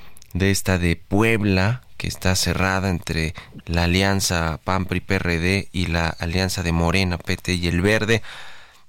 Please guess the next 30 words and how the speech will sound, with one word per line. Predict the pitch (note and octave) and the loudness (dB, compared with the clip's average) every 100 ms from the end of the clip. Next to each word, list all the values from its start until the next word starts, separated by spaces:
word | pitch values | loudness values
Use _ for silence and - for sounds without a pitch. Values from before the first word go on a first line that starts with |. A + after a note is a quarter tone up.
| - | -2
pero, | B2 C3 C#3 D3 - | 2 4 4 2 2
eh, | A2 G#2+ G2+ | 0 0 0
pues | A2+ A2 | -2 0
bueno, | C3+ B2 G#2+ | 2 0 0
todavía | C3 B2+ B2 | 2 2 0
falta, | A2+ B2 A2+ - F#2 G2 - - | 0 0 -2 -2 -4 -4 -14 -6
falta | A2+ A2+ G#2+ | -4 0 -2
tiempo, | - A#2 A#2 A2 A#2 - - - - | 0 2 2 2 2 0 -8 -14 0
y | A2+ G#2+ | 2 4
sobre | B2 A2+ | 4 4
todo | D3 | 2
que | D3+ | 2
empiecen | C3+ D3 D#3+ | 0 0 0
las | A#2+ - | 0 0
campañas, | G#2+ G#2+ C3+ E3 C3 | 0 0 0 0 0
¿no? | C3 E3 | 0 0
Que, | B2 A2 | 0 0
que | - | 0
eso, | C3 - C3+ | 0 0 0
eso, | G2+ C3 C3+ B2+ A2 G2+ | 0 0 2 2 2 2
cuando | A2+ G2+ G#2 | 0 2 0
empiezan | - C3+ C#3 | 0 0 2
las | A2+ | 2
campañas, | - G2+ A#2 C3+ C3 A2 | 2 0 0 0 0 0
a | |
veces | G2+ A#2+ B2+ A#2 - - - | 2 2 0 -2 -6 -14 -2
los | G#2+ G2+ | 2 2
resultados | G2+ G2+ G2 A#2+ A#2+ | 2 2 2 0 0
pueden | - A#2+ A#2+ A2 - - - | 2 2 4 0 -4 -12 -4
cambiar, | G#2 A2 A#2 A#2+ A#2+ | -2 0 2 2 0